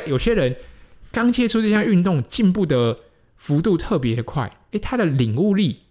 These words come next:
就特别的好。尤其是游泳，可能他教练只要说几个重点，他可能很快就能够掌握到那个当中的一个技巧，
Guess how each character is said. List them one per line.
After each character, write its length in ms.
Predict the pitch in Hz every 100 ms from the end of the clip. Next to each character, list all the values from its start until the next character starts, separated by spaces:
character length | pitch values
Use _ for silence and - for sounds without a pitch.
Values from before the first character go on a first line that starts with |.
| _
就 120 | - 131
特 240 | - 139
别 140 | 110
的 100 | 107
好。 380 | 98 - - _ _ _ _ _ _ _ - - _ _ -
尤 80 |
其 100 | 147
是 140 | 170 170
游 200 | 120 131
泳， 160 | 120 - _ _ -
可 120 | 120
能 420 | 113 113 120 143 - _ _ _ _ _
他 420 | - 170 165 170 - _ _ _
教 160 | 196
练 140 | 175 156
只 100 | 117
要 160 | 120
说 380 | 131 - 131 131
几 180 | 131 110
个 160 | 110 107
重 300 | - 151 107
点， 180 | - -
他 200 | - 139
可 140 | - 113
能 100 | 104
很 200 | 113 107
快 300 | - 151 - - _ _ _
就 140 | 220
能 140 | 135 117
够 120 | 139
掌 280 | - 101 117
握 100 | 131
到 440 | 131 110 98 - - _ _
那 80 | 143
个 100 | 120
当 240 | - 123
中 200 | 123 120
的 140 | 117 107
一 80 | 113
个 100 | 113
技 240 | - 123
巧， 240 | - 107